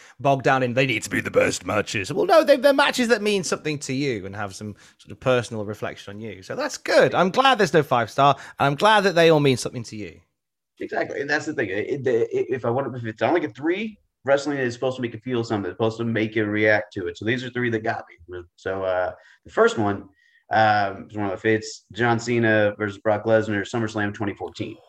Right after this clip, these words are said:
Speaker 1: Oh, now, am I, this is the what, this was amazing. Uh, this is the, basically the night that John Cena gets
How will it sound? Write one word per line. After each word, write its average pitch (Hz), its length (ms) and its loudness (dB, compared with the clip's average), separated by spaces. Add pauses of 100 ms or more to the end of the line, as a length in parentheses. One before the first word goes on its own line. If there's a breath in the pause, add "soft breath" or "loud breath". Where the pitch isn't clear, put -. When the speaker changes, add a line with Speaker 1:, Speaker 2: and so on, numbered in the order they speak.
Speaker 1:
Oh, 123 840 4
now, 123 400 2 (280 loud breath)
am 147 200 4
I, 175 340 6 (140)
this 165 260 2
is 170 140 -2
the 160 100 6
what, 147 340 6
this 196 160 2
was 160 140 -2
amazing. 123 800 0 (460 soft breath)
Uh, 120 340 2
this 165 200 -4
is - 80 -10
the, 330 120 -2
basically 180 640 -2
the 123 100 -2
night 135 280 2
that 123 240 -6
John 131 260 4
Cena 117 380 0
gets - 400 -6